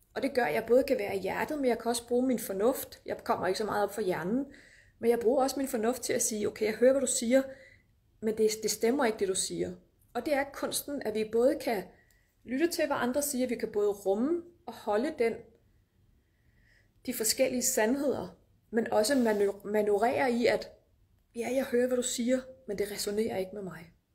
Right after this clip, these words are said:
Så lov mig, at du ikke tager alt, hvad alle de her proteksperter, selvudnævnte guruer, selvudnævnte kærlighedseksperter lukker ud af crap og gylde.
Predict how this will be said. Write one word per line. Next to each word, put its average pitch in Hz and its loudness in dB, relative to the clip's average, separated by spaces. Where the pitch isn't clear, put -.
Så 254 -8
lov 240 6
mig, 269 -4
at 233 0
du 226 -6
ikke 233 -2
tager - -6
alt, 269 2
hvad 233 -6
alle 240 2
de 269 -2
her 254 0
proteksperter, 247 -2
selvudnævnte 247 2
guruer, 233 0
selvudnævnte 254 2
kærlighedseksperter 220 -4
lukker 214 2
ud 285 0
af 226 -6
crap 226 2
og 226 0
gylde. 277 4